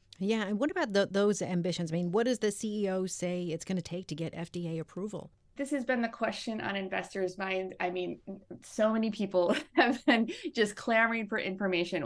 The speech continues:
Speaker 2: When are they gonna file for approval? I think they had really good data that came out on this cancer vaccine, um, showing that it could reduce the risk of, um, skin cancers,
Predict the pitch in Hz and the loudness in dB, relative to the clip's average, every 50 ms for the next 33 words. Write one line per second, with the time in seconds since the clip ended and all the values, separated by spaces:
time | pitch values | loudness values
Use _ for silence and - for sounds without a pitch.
0 | - 160 170 180 190 202 202 202 202 185 185 180 180 185 170 165 170 - 175 156 | -2 0 2 4 4 4 4 2 4 4 2 2 2 2 0 0 0 0 0 0
1 | 151 160 156 - 170 160 156 - - 185 170 151 165 156 151 147 - - - - | 0 0 -2 -2 -4 -4 -4 -4 0 0 0 2 2 2 2 0 0 -4 -4 0
2 | - 143 170 - 196 175 180 - 180 175 175 175 165 165 175 196 202 202 226 214 | 0 2 2 2 0 -2 0 0 0 0 0 -2 -4 -2 0 0 0 2 0 0
3 | 240 226 190 190 185 175 180 185 165 180 170 - - 208 180 - - - 165 160 | 0 -2 0 2 2 4 4 4 2 2 0 -2 -2 -2 -2 0 2 2 2 4
4 | - - 160 143 156 - - - 185 170 170 - 180 165 175 170 170 170 - - | 4 2 0 -2 -4 -8 -6 -4 -4 -4 -2 -2 -2 0 2 0 0 -2 -2 -2
5 | 185 175 170 170 180 - - - - - - - - - 180 180 175 170 165 165 | -2 -2 -2 -2 -6 -10 -14 -16 -16 -16 -14 -6 2 4 6 8 8 8 6 4
6 | 160 - - - - 208 180 175 175 175 175 170 165 165 160 160 - - - 175 | 2 0 -4 -2 0 2 2 2 2 2 0 2 4 4 4 4 2 0 -4 -6
7 | - - - 196 175 170 160 - - - - - - - - - 190 196 185 185 | -6 -2 0 2 2 2 2 -2 -10 -18 -20 -20 -20 -16 -6 -2 0 0 2 2
8 | 220 226 214 - - - - - - 196 208 208 196 180 156 170 165 170 180 - | 2 0 0 -2 -4 -10 -10 -8 -4 2 6 6 6 6 6 4 4 4 2 -2
9 | - - - - 180 170 160 156 - - - 185 180 180 170 - - 196 190 190 | -8 -4 0 2 4 4 2 0 -2 0 0 2 2 0 -2 -4 -4 -4 -4 -4
10 | - - - 214 190 196 - 202 180 175 175 - 180 175 170 | -6 -2 0 0 0 0 0 0 0 0 0 2 0 0 0